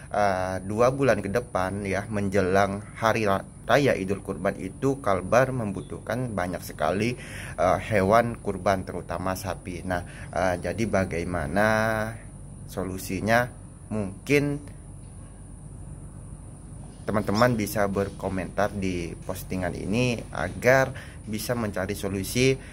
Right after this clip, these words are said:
eh, di hari raya kurban ini daging sapi atau hewan kurban itu tidak mengalami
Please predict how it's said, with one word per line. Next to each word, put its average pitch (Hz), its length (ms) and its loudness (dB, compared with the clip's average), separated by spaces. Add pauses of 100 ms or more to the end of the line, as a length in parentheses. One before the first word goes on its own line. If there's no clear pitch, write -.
(180)
eh, 95 240 4
di 95 320 0 (1000)
hari 147 320 6
raya 98 400 2
kurban 95 400 0
ini 113 360 -2 (120)
daging 98 560 4
sapi 117 560 0
atau 104 320 4
hewan 113 320 2
kurban 95 480 -2
itu - 160 -8
tidak 95 320 0
mengalami 92 640 -2